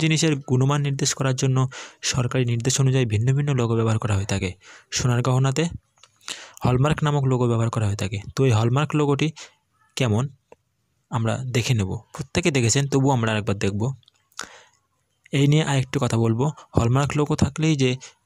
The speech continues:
গহনাটির গুণমান সঠিক তা কিন্তু আমরা হান্ড্রেড পার্সেন্ট বলতে পারি না। আপনারা ভালোভাবে দেখবেন ওই লোগোটিতে, ওই লোগোটির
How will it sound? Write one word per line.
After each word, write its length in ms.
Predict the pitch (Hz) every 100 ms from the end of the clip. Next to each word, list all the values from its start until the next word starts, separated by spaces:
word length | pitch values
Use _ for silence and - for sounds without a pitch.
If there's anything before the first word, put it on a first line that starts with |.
| 123
গহনাটির 400 | 123 127 143 143 120
গুণমান 300 | 123 123 139 135
সঠিক 260 | - 143 147 -
তা 80 | 123 131
কিন্তু 200 | 147 143 135
আমরা 140 | 143 117
হান্ড্রেড 260 | 120 131 -
পার্সেন্ট 300 | 143 - 147 120
বলতে 180 | 104 -
পারি 140 | 92 90
না। 60 | 90 - _ _ _ _ _ - 120
আপনারা 300 | - 139 135 139 - - - 104
ভালোভাবে 340 | 107 127 135 123
দেখবেন 300 | 113 117 113 - - -
ওই 100 | 123 117
লোগোটিতে, 420 | 120 127 139 165 175 - _ _ -
ওই 80 | 131 123
লোগোটির 320 | 123 139